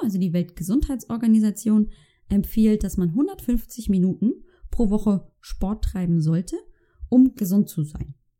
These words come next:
um seine Gesundheit zu erhalten. Ich habe das mal runtergerechnet, das wären ungefähr dreißig Minuten an fünf Tagen in der Woche. Irgendwas, Bewegung. Und das haben sie nicht besonders spezifiziert, das fand ich sehr spannend. Also es ging nicht darum, dass du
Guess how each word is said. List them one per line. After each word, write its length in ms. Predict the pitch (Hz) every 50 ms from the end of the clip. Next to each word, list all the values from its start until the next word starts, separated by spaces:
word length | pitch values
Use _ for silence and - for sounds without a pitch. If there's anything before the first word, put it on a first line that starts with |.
| _ _ _
um 240 | - 214 220 208 190
seine 220 | 190 190 190 190
Gesundheit 400 | - 185 175 202 180 170 208 180
zu 80 | - 165
erhalten. 500 | 160 170 165 170 156 151 - - - - _ _ _ - - - _ _ _ _
Ich 60 | -
habe 100 | - -
das 100 | 196 147
mal 100 | 180 165
runtergerechnet, 720 | 156 233 311 427 415 277 233 233 220 233 214 - 226 220 220
das 160 | 185 - -
wären 240 | 190 196 196 196 - -
ungefähr 380 | - 294 311 294 240 - 214 202
dreißig 440 | - 202 180 196 226 220 220 - -
Minuten 520 | 190 202 208 196 - 196 196 190 - - _ _ _ _ _ _ _ _ _ _ _ _ _
an 160 | - 185 196
fünf 280 | - - 285 277 - -
Tagen 280 | - - 202 147 185 180
in 120 | 160 175
der 120 | 180 160
Woche. 260 | 165 156 151 - - - - - - - _ _ _ _
Irgendwas, 600 | - 254 269 254 247 202 180 156 147 - - _ _ _
Bewegung. 480 | - 202 180 202 185 151 151 151 151 - _ _ _ _
Und 140 | 262 233 254
das 140 | 247 226 262
haben 140 | 262 277
sie 120 | 262 262 254
nicht 240 | 262 330 349 - -
besonders 400 | 262 254 262 262 269 269 262 -
spezifiziert, 720 | - - 226 220 - 214 - - 220 220 - 277 240 -
das 100 | 190 -
fand 220 | - - 233 226
ich 80 | 208 196
sehr 120 | 185 170
spannend. 400 | 156 - - 151 170 220 311 359 - - _ _ _ _ _ -
Also 160 | 220 214 220
es 80 | 208
ging 160 | - 220 240 247
nicht 240 | 277 311 - -
darum, 260 | 277 277 277 269 262 226
dass 160 | 226 220 -
du 320 | - 226 220 220 220 -